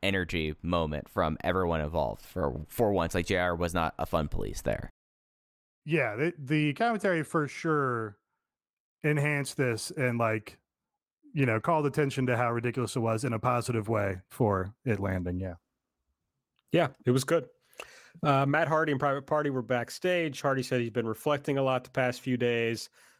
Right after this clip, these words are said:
Speaker 3: Uh, they need to bring more money in. So he signed a new unit, and it's, uh, the Butcher and the Blade and the Bunny. And he says, "The four of you are gonna destroy four people on Elevation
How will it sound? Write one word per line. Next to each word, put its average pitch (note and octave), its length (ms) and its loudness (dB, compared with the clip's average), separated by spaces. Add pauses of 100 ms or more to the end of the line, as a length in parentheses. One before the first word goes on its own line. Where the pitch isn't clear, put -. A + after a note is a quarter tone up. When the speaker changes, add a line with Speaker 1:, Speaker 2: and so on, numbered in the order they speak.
(160)
Speaker 3:
Uh, A#2+ 140 0
they A2 100 0
need B2 120 2
to B2 60 0
bring B2 220 0
more A#2 220 2
money C#3 500 0
in. B2 400 -2 (300)
So - 140 0
he A#2 100 0
signed G3 260 2
a F3+ 40 0
new F3+ 100 2
unit, D#3 380 0 (240)
and B2 120 0
it's, A#2 320 -2 (120)
uh, A2 160 2
the G#2+ 60 -2
Butcher B2 260 0
and A#2+ 100 2
the A2+ 40 -2
Blade B2+ 500 0
and A#2 420 -2
the A#2 140 -2
Bunny. C3+ 500 -2 (540)
And A#2+ 100 -2
he B2 100 2
says, B2 600 0
"The - 40 -16
four F3 200 0
of C#3 60 -2
you D3+ 100 2
are C#3+ 40 0
gonna C#3 160 0
destroy C3 360 0
four C3+ 180 0
people B2+ 280 -2
on A2+ 120 -2
Elevation C#3+ 800 -2